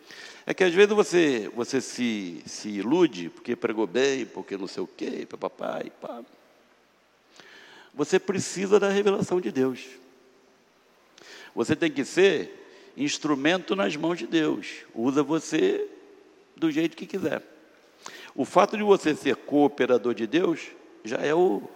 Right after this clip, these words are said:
já é o, o limite pra você. Então você precisa de cama pra descansar e você precisa de lamparina, de lampião, de luz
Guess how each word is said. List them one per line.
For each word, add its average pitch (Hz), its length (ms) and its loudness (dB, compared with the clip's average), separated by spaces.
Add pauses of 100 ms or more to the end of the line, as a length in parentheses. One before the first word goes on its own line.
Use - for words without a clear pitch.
(260)
já 120 180 0
é 123 120 0
o, 302 300 -6 (1040)
o 143 80 -2
limite 160 420 -2
pra 160 80 0
você. 156 340 -8 (1400)
Então 190 220 4
você 196 200 8
precisa 151 460 2
de 120 100 -6
cama 127 400 4
pra 117 140 4
descansar 107 680 -4 (1000)
e 131 60 -8
você 135 300 -4
precisa 160 420 0
de 170 100 2
lamparina, 175 760 0 (140)
de 101 100 -8
lampião, 120 500 2
de 98 100 -4
luz 135 1040 4